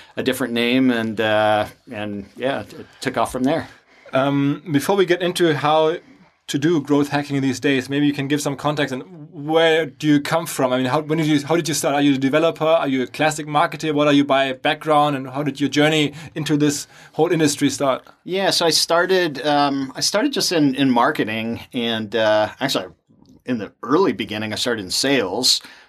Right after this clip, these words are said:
Speaker 1: which turned out, so I basically, in, I graduated from college in nineteen ninety-four. So a couple of years in sales. And then in ninety-six, I switched to marketing. So literally just at the start of kind of the internet push on things. And it turned out that a,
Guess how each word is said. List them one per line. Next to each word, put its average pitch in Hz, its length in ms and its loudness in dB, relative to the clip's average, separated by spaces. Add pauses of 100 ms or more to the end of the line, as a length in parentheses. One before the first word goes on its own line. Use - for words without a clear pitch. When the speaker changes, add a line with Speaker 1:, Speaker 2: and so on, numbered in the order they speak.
(160)
Speaker 1:
which 120 280 -2 (340)
turned 185 320 -2
out, 135 440 2 (280)
so 147 140 0
I 127 80 2
basically, 131 720 2
in, 120 340 -4 (440)
I 127 120 0
graduated 127 420 0
from 117 100 -8
college 120 380 2
in 104 100 -6
nineteen 110 300 -4
ninety-four. 110 640 -4
So 101 200 -4
a 98 60 -6
couple 156 340 -2
of 156 60 6
years 135 300 2
in 120 100 -2
sales. 117 640 2
And 110 180 -8
then 110 220 -4
in 107 140 -4
ninety-six, 131 640 0
I 113 60 -4
switched - 380 -2
to 107 80 -10
marketing. 107 640 -2 (260)
So 113 240 -4 (120)
literally 127 500 2
just 117 240 -4
at 120 100 -2
the 117 80 -4
start 123 380 0
of 117 240 -2
kind 120 180 -2
of 107 140 -8
the 110 400 -4
internet 135 460 4 (260)
push 170 280 -2
on 120 200 -2
things. 110 420 -6
And 127 160 -2
it 123 80 -2
turned 190 200 -2
out 131 180 0
that 113 160 0
a, 104 180 -4